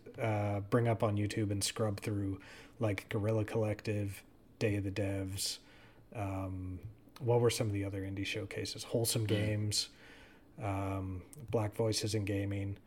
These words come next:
Speaker 1: uh, and, and then, like, my, the, the indie that I'm most anticipating now, I guess, is Venba. And I won't have to anticipate very long 'cause it comes out next month. Um, and it's, it's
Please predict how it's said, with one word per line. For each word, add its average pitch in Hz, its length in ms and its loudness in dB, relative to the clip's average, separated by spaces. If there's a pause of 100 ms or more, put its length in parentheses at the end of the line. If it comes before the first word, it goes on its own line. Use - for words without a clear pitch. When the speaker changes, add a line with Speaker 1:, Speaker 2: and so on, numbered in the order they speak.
(760)
Speaker 1:
uh, 98 440 -4 (440)
and, 113 220 -2
and 117 120 4
then, 113 180 4
like, 107 240 0
my, 104 220 2 (140)
the, 113 380 4
the 113 300 4
indie 113 480 6 (380)
that 117 160 4
I'm 107 120 4
most 104 440 0 (480)
anticipating 104 840 0
now, 95 240 -2
I 95 60 -4
guess, 98 360 -2
is 101 260 2
Venba. 104 460 2 (140)
And 120 100 2
I 127 60 6
won't 139 120 10
have 160 120 8
to 156 100 10
anticipate 151 400 10
very 139 160 8
long 135 240 8
'cause 110 100 0
it 107 80 -6
comes 113 200 0
out 127 160 2
next 101 260 -4
month. 98 240 -6 (640)
Um, 98 480 0 (100)
and 101 300 0
it's, - 260 -2
it's - 380 -2